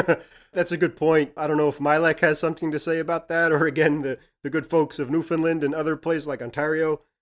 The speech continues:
Speaker 2: uh, other great places that are, uh, ball hockey hungry.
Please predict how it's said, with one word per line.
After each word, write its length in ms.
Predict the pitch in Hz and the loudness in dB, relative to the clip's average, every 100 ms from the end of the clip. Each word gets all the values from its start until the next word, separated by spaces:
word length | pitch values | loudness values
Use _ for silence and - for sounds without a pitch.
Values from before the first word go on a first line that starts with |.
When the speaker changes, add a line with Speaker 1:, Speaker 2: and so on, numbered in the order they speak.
| _ - | _ -12
Speaker 2:
uh, 80 | 135 | -8
other 240 | 135 147 | 0 0
great 320 | 131 143 143 147 | 2 2 2 0
places 520 | 147 143 151 135 110 | -2 -2 -2 -6 -6
that 280 | 131 127 131 | -6 -6 -6
are, 220 | 127 123 | -4 -6
uh, 100 | 120 | -6
ball 280 | 110 143 131 | -6 -4 -4
hockey 420 | 139 - 135 127 _ | -8 -8 -12 -14 _
hungry. 440 | 147 143 147 139 | 0 0 0 -2